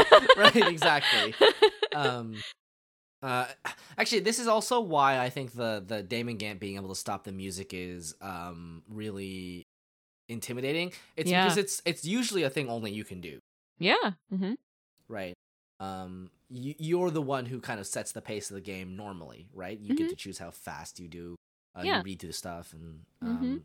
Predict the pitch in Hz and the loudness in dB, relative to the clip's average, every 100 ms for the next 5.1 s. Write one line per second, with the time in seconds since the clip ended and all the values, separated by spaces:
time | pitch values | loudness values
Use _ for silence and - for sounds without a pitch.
0 | - 101 90 87 90 85 82 82 82 82 | -12 -12 -12 -12 -14 -12 -12 -14 -16 -16
1 | - 71 69 78 - 60 - _ _ _ | -18 -18 -18 -20 -20 -20 -20 _ _ _
2 | _ _ _ _ 294 - 403 508 508 196 | _ _ _ _ -4 -2 -4 -2 -2 0
3 | 240 269 277 254 185 135 107 110 131 131 | 2 2 0 0 0 -2 -4 -4 -4 -2
4 | 147 156 180 170 175 170 180 175 185 185 | 0 0 -2 0 0 -2 -6 -6 -4 -4
5 | 185 | -4